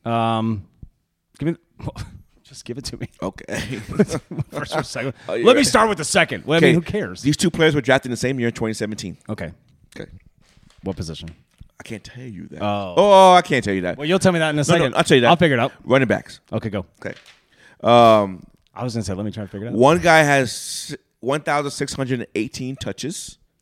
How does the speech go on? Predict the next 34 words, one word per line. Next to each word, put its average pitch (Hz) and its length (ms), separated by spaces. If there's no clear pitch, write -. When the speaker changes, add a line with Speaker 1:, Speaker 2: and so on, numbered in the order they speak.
Speaker 1:
One 113 160
thousand. 104 500
Speaker 2:
Six - 260
hundred 117 260
and 90 80
eighteen 107 380
touches. 107 400
Speaker 1:
Okay. 92 380
Speaker 2:
The - 100
other 117 100
guy 117 160
has 107 200
one 107 220
thousand 107 260
six - 220
hundred 104 240
and 90 120
sixty-nine 131 460
touches. - 480
Speaker 1:
Okay. 104 260
Speaker 2:
Okay. 87 160
One 127 280
guy's 139 240
scrimmage 156 380
yards 110 360
is 95 180
nine 107 320
thousand 117 560
three 113 180
hundred 110 420
and - 200
eight 98 220
yards. - 500
Speaker 1:
Okay. 90 200